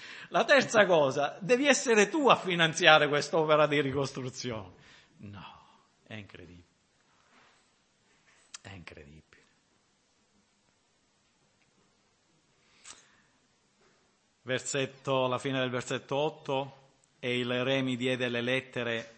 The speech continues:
perché la benefica mano del mio Dio era su di me." Ah, questo credo sia il versetto più bello di tutto il libro. Io sono riuscito, il re mi ha dato,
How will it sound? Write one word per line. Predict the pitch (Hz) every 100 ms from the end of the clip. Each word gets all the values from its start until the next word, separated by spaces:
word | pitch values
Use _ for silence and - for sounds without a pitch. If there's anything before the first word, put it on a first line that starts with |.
| _ -
perché | 113 107 120
la | 113
benefica | 110 113 127 120 113 110
mano | 113 117 113
del | 107 107
mio | 104 101
Dio | 104 113 110 104 101 - - - - -
era | 104 101 98 92
su | - 107
di | 98 98
me." | 92 90 82 - _ _ -
Ah, | 113 98 87 85 82 82 - _ - _ - - -
questo | 147 127 131
credo | 127 127
sia | 113 123 117 107 - _ _ - - - 170
il | 151
versetto | 131 139 - 147 139 139
più | 135 120
bello | 127 120 110 110
di | 113 113
tutto | 120 113 - 107
il | 101
libro. | 98 92 87 101 - _ _ _ _ _ _ _
Io | 165 185 185
sono | 156 156 156 151
riuscito, | 147 147 135 - 160 165 170 170 170 170 - - _ - -
il | 139 147 147 147
re | 175 175
mi | 165
ha | 160
dato, | 131 139 156 156 156 156 151 151 -